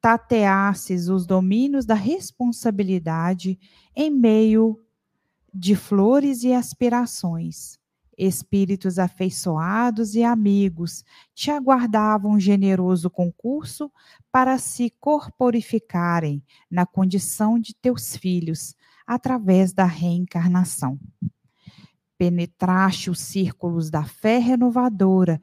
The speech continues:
que te honra os anseios de perfeição espiritual, e se bem te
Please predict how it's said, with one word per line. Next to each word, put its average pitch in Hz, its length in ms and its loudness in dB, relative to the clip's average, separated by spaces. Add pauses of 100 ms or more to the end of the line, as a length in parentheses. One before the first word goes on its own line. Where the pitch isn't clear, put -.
(320)
que 220 120 2
te - 280 -2
honra 285 380 2
os 277 180 0
anseios 233 960 2
de 190 180 -2
perfeição 196 800 -4
espiritual, 226 960 -2 (560)
e 196 140 -4
se 190 500 -4 (480)
bem 202 480 2
te 240 500 0